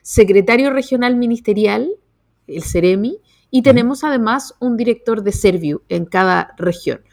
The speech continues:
Speaker 1: Esa es
Speaker 2: Y
Speaker 1: como
Speaker 2: tenemos
Speaker 1: la
Speaker 2: a la,
Speaker 1: orgánica.
Speaker 2: a, a la subsecretaria que depende de eso, la subsecretaria es R D, ¿no es cierto? No, no, no, no tengo claro si el Seremi, si, si el, si el ser-, si el director de Serviu es R D o no, ahí no estoy seguro, pero el, el de la región sí lo era. Entonces la
Speaker 1: Sí,
Speaker 2: subsecretaria
Speaker 1: pues, el
Speaker 2: R D tam-, eh, eh, eh, también del, del, del mundo de,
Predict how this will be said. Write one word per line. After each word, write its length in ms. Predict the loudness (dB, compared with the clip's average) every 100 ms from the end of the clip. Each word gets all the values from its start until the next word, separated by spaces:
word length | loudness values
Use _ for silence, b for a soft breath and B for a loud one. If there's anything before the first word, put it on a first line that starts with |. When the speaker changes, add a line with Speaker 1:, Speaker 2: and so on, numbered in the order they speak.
| _ -8
Speaker 1:
Esa 180 | -6
es 20 | 0
Speaker 2:
Y 40 |
Speaker 1:
como 100 | 2
Speaker 2:
tenemos 180 | 4 4
Speaker 1:
la 60 |
Speaker 2:
a 40 | 4
la, 80 | 2
Speaker 1:
orgánica. 340 | 0 -6 -4
Speaker 2:
a, 40 | -4
a 140 | 0
la 100 | 0
subsecretaria 500 | -2 -4 -4 -2 0
que 80 | 0
depende 220 | 0 0
de 60 | -2
eso, 120 | -4
la 80 | -4
subsecretaria 380 | -2 -2 0 0
es 40 |
R 120 | 2 0
D, 180 | 0 -4
¿no 60 |
es 40 | -10
cierto? 340 | -10 -8 -8 -8
No, 120 | -6
no, 140 | -6
no, 360 | -6 -4 -2 -2
no 80 | -2
tengo 140 | -2
claro 180 | 0 0
si 100 | 0
el 60 | -4
Seremi, 500 | -2 0 0 -4 -6
si, 180 | -6 -6
si 140 | -4
el, 100 | -4
si 120 | -4 -6
el 40 |
ser-, 240 | -4 -4 -4
si 140 | -8
el 60 | -6
director 280 | -4 -4
de 60 | -2
Serviu 320 | -4 -2 0
es 60 | -2
R 160 | -2
D 80 | -2
o 60 | -2
no, 200 | -2 -2
ahí 80 | -4
no 80 |
estoy 140 | -6 -8
seguro, 320 | -6 -6 -8 B B
pero 180 | 2 4
el, 120 | 2
el 120 | 0 0
de 60 |
la 80 | 0
región 240 | 0 -4
sí 100 | -4
lo 140 | -4 -4
era. 120 | -6
Entonces 380 | -16 -18 -6 -4
la 80 | -4
Speaker 1:
Sí, 60 |
Speaker 2:
subsecretaria 420 | 0 2 4 4
Speaker 1:
pues, 140 | 4 2
el 40 |
Speaker 2:
R 80 | 2
D 160 | -2 -16 -8
tam-, 200 | -8 -4
eh, 160 | -4 -2
eh, 140 | -2 -4
eh, 80 | -4
también 280 | 0 0
del, 200 | 0 -2
del, 220 | -4 -4 -2
del 100 | -2
mundo 320 | -2 0 0
de, 320 | 0 -2 -6